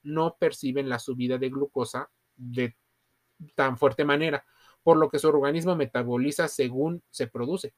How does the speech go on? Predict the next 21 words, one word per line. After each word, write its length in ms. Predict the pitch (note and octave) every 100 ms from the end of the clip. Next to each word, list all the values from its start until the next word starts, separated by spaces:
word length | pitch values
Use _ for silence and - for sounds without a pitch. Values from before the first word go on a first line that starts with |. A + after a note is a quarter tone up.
| _
se 160 | -
regula 460 | A#2 B2 D#3+ D3 -
y 100 | G#3
mantiene 460 | A3+ A3+ G#3 D3 D3
los 160 | C#3 C3+
valores 420 | A#2+ A#2+ C3 -
habituales 560 | A2+ A2 A#2+ A#2 B2+
sin 160 | B2 A#2+
mayores 640 | A2+ A2+ A#2 A#2 B2 - _ -
complicaciones. 760 | A2+ A2+ A2+ G#2+ E3 E3+ - _ _ _ _ -
Sin 140 | D#4
embargo, 340 | D4+ A#3 G#3 G#3+
los 140 | G3
diabéticos 580 | G3+ G3 F#3 G3 F#3+ F3
no 220 | E3 F3+
logran 340 | D#3+ D#3 D#3+ D#3+
regular 380 | B2+ B2+ C3
esta 180 | C#3 C#3
subida 380 | - A#2+ A#2+ B2+
de 80 | C#3
glucosa 520 | E3 E3+ F3 C#3+